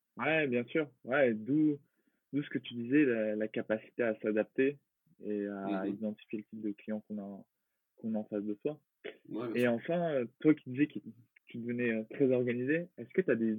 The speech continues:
Speaker 1: outils à nous partager, euh, que tu utilises au quotidien ?
Speaker 2: Alors, je m'améliore. <laughs>
Speaker 1: <laughs>
Speaker 2: Je m'améliore.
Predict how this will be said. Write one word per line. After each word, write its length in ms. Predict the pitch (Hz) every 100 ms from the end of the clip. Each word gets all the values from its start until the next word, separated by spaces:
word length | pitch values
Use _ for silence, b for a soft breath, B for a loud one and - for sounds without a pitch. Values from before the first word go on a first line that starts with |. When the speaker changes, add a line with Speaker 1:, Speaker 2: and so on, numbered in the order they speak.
| 113
Speaker 1:
outils 240 | 127 -
à 40 | 143
nous 140 | 123
partager, 600 | 110 113 - 113 110 131 - _ _ _ - 107
euh, 120 | 104
que 100 | -
tu 180 | 101 113
utilises 340 | 107 - 123
au 60 | 110
quotidien ? 360 | 110 - 107 117 _ _ - - _ - B B B
Speaker 2:
Alors, 320 | - - - _ _ _ _ _ _ _ _ _ -
je 120 | 98
m'améliore. 600 | 101 110 110 95 - -
<laughs> 260 | - - -
Speaker 1:
<laughs> 1200 | 123 151 147 151 135 131 - 170 - - 190 139
Speaker 2:
Je 180 | 127 120
m'améliore. 480 | 123 120 120 110 101